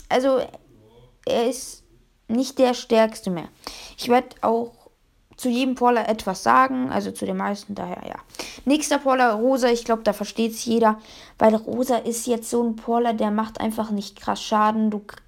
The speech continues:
kannst ihn nicht wirklich spielen. Also da nimmt ein El Primo, jeder Brawler kann ihn so gut wie hops nehmen, sogar ein Barley kann den hops nehmen. Nee, das ist nicht so krass. Ähm, nächster ist Jessie. Jessie ist jetzt nicht so krass, die Ulti ist jetzt auch ein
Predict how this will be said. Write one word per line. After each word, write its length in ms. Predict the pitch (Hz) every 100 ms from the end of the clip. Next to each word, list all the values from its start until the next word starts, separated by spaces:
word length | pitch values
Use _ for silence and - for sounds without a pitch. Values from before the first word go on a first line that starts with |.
| _
kannst 340 | - 233 233 233
ihn 100 | 214
nicht 260 | 214 -
wirklich 500 | 214 226 226 214 - _
spielen. 640 | - - - 226 226 226 - - - - _ _ - - -
Also 220 | 214 220
da 160 | 220 220
nimmt 300 | 226 226 226
ein 80 | 208
El 140 | 214
Primo, 560 | - 226 226 233 220 214
jeder 500 | 208 220 247 233 220
Brawler 460 | 220 226 226 220
kann 240 | 214 214 220
ihn 160 | 220
so 100 | 214
gut 320 | 214 220 220
wie 140 | 220 208
hops 240 | 220 -
nehmen, 160 | 220 214
sogar 220 | 214 208
ein 160 | 202 202
Barley 340 | 196 240 240
kann 260 | 226 196 196
den 220 | 196 190
hops 280 | 190 - -
nehmen. 380 | 208 233 - _ _ _ _ _ _ _ _ _ _ _ -
Nee, 320 | 208 190 202
das 200 | - -
ist 160 | - 107
nicht 140 | 107
so 80 | 107
krass. 280 | 104 101 - - - _ _ _ _ _
Ähm, 680 | 220 233 240 240 240 247 247 - _ _
nächster 420 | 254 285 277 269
ist 300 | 220 - -
Jessie. 420 | - 254 254 262 247
Jessie 340 | 247 233 240
ist 140 | 226 220
jetzt 180 | 214 214
nicht 160 | 214
so 120 | 214
krass, 280 | 208 202 202
die 100 | -
Ulti 260 | - 202 -
ist 100 | -
jetzt 180 | - -
auch 300 | - -
ein 120 | 247